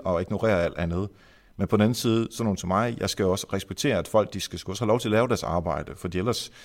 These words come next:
øh, ja, så bliver de forstyrret, og så, øh, når de jo ikke det, de skal lave i sidste ende. Og det er der, den der balance, den er, den synes jeg er meget svær,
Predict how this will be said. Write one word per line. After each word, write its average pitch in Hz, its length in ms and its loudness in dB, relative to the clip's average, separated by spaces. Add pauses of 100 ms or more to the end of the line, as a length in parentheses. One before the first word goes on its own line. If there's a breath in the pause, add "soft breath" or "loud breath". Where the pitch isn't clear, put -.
(320 loud breath)
øh, 80 220 -4 (140)
ja, 80 120 0
så - 140 -8
bliver 98 120 -2
de - 60 -12
forstyrret, 120 340 -2
og 90 80 -2
så, 104 260 -2
øh, 101 100 -8 (140)
når 113 260 4
de 90 80 -2
jo 87 100 0
ikke 98 180 -2
det, 95 140 0
de 87 60 -8
skal - 180 -6
lave 90 160 -2
i 95 40 -6
sidste 120 300 -6
ende. 80 160 -4 (300 loud breath)
Og 90 100 -10
det 104 120 4
er 123 100 8
der, 107 160 0
den 123 120 -2
der 120 60 0
balance, 113 460 2
den 101 160 0
er, 92 140 0
den 110 160 -4
synes 120 200 -4
jeg 104 60 0
er 98 40 2
meget 98 200 4
svær, 113 240 2